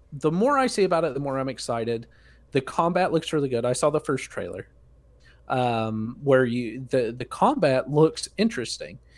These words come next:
It kinda looks like a blend of, I don't know if you ever played Force Awakens,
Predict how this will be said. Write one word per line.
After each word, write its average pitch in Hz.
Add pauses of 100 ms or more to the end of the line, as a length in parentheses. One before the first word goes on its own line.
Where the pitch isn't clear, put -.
(220)
It 143
kinda 180
looks 175
like 160
a 143
blend 135
of, 120
I 143
don't 143
know 123
if 117
you 123
ever 113
played 117
Force 113
Awakens, 131